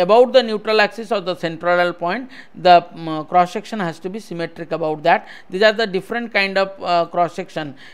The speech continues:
is normally used in all kind of mechanical or civil or any other structural components. So, now hence the bending stress will be the maximum at the boundary of the beam,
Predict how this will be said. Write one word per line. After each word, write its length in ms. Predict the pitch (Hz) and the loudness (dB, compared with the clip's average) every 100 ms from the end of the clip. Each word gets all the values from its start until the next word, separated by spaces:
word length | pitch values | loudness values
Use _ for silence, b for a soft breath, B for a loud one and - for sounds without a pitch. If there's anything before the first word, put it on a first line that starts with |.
| B | B
is 180 | 180 180 | -6 0
normally 520 | 170 175 185 190 196 | 2 2 2 -2 -4
used 420 | 180 185 190 165 | -6 -4 -6 -6
in 220 | 202 269 - | -10 -12 -4
all 260 | 185 208 220 | 2 4 2
kind 360 | 220 190 190 | -2 -4 -4
of 160 | 208 208 | -6 -6
mechanical 760 | 180 175 180 185 190 220 226 - | -8 -4 -2 -2 -2 -2 -2 -2
or 200 | 185 175 | 0 0
civil 520 | - - 190 208 214 | 0 -10 -4 -2 -4
or 280 | - 185 180 - | 2 2 2 -2
any 300 | 190 208 208 | -8 -8 -4
other 400 | 180 175 214 254 B B | -2 0 -2 -4 B B
structural 560 | - - 196 - 196 202 | -10 -4 -4 -2 -2 -2
components. 640 | 165 151 147 135 123 - - - - - - - - - - - - b b b b b b b | -4 -10 -12 -16 -18 -20 -20 -20 -20 -20 -20 -20 -20 -20 -20 -20 -20 b b b b b b b
So, 140 | 226 | -2
now 400 | 240 277 247 269 | 2 2 2 -2
hence 240 | 185 233 226 | -2 -2 2
the 140 | 254 | 0
bending 400 | 196 202 226 269 | 0 -2 -2 -6
stress 300 | 262 254 202 | -4 -2 -2
will 100 | 226 | -4
be 80 | 208 | -4
the 100 | 208 | -2
maximum 520 | 190 180 - 220 220 | 0 0 -2 -10 -6
at 160 | 214 185 | -4 0
the 80 | |
boundary 420 | 175 170 175 180 196 | 2 2 0 -2 -2
of 160 | 180 | -2
the 80 | 170 | -4
beam, 400 | 165 254 226 170 | -4 -4 -4 -6